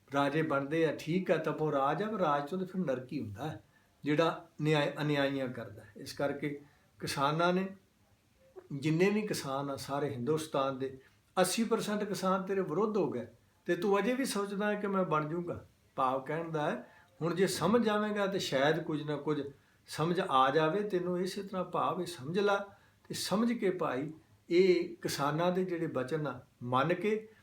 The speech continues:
ਤੇ ਇਹ ਕਾਲੇ ਕਾਨੂੰਨ ਜਿਹੜੇ ਵਾਪਸ ਕਰ ਲਾ, ਇਹ ਤੇ ਫਾਇਦਾ। ਜੇ ਹੋਰ ਖੋਲ ਕੇ ਗੱਲ ਕਰੀਏ ਤੇ ਸਰਕਾਰ ਦਾ ਵੀ ਬਹੁਤ ਵੱਡਾ ਨੁਕਸਾਨ ਆ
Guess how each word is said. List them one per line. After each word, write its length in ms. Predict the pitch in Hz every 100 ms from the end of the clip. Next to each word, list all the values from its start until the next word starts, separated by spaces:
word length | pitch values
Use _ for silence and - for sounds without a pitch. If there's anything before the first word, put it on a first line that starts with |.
| _ _
ਤੇ 200 | 190 -
ਇਹ 200 | 196 185
ਕਾਲੇ 300 | 170 156 175
ਕਾਨੂੰਨ 380 | 180 165 160 156
ਜਿਹੜੇ 200 | 156 156
ਵਾਪਸ 360 | 131 127 123 -
ਕਰ 220 | 170 165
ਲਾ, 140 | 190
ਇਹ 100 | 180
ਤੇ 160 | 180 165
ਫਾਇਦਾ। 360 | - 135 147
ਜੇ 140 | 185 185
ਹੋਰ 360 | 123 131 220
ਖੋਲ 300 | - 190 254
ਕੇ 100 | 247
ਗੱਲ 220 | 190 160 156
ਕਰੀਏ 280 | 180 202
ਤੇ 120 | 226 247
ਸਰਕਾਰ 640 | - 160 - 147 151 160
ਦਾ 120 | 185
ਵੀ 100 | 208
ਬਹੁਤ 420 | 190 190 277 269
ਵੱਡਾ 360 | 160 120 107 139
ਨੁਕਸਾਨ 640 | 139 - - 120 143 156
ਆ 220 | 156 240